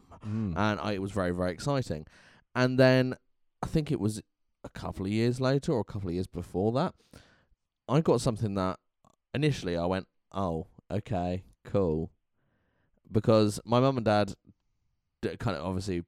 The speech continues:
Speaker 2: wrapped this thing, and I went, "Oh, oh, that's a really odd shape for a present.
Speaker 1: Yeah.
Speaker 2: What is it?" And my dad kept telling me it was a spade, that, so I could help out with the gardening.
Speaker 1: <laughs> Yeah.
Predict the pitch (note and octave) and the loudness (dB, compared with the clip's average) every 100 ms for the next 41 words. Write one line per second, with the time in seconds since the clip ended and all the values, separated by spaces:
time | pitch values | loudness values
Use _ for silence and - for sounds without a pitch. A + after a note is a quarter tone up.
0 | _ - G2+ - - F2+ - - G2 E2 | _ -6 -6 -6 -10 -10 -10 -10 -6 -6
1 | E2 D#2 - _ _ _ _ _ - G2 | -8 -14 -18 _ _ _ _ _ -10 -6
2 | F#2+ F#2 F#2+ E2+ - A#2+ D#2+ - - _ | -4 -2 -4 -2 0 0 0 -8 -20 _
3 | - A#2+ G#2+ D3+ G2 F#2 E2+ E2+ - F2 | -6 -2 -2 0 2 2 0 -4 -4 -6
4 | D#2+ - D#2+ - C2+ D#2 D2+ C3+ - _ | -6 -6 -6 -4 -6 -6 -8 -10 -12 _
5 | _ - - A#2 F2 D2+ - G#2 A#2 A2+ | _ -20 -4 0 0 -2 -6 -2 0 2
6 | D3 G#2+ C#2+ - _ - - _ _ _ | 0 0 -4 -6 _ -20 -20 _ _ _
7 | _ _ _ G#2 A2 G#2 G2 G2 G2 F#2 | _ _ _ -2 0 2 0 -2 -6 -12
8 | _ _ _ _ _ G2 A2 B2 A#2+ - | _ _ _ _ _ -2 0 2 0 -2
9 | G#2+ - A2+ G#2+ F2 D#2+ E2 D#2+ D#2+ - | -6 -4 -4 -2 -4 -6 -6 -6 -10 -6
10 | F2 B1 - - _ _ _ _ F2 D2 | -6 -6 -12 -20 _ _ _ _ -4 -2
11 | - E2+ F2 G2 F#2+ F2+ D#2+ D#2+ F2 E2+ | 0 0 0 -4 -4 -4 -4 -4 -4 -4
12 | E2 A#1+ C2 - _ _ - E3 E3+ D3+ | -4 -8 -14 -16 _ _ 2 6 6 4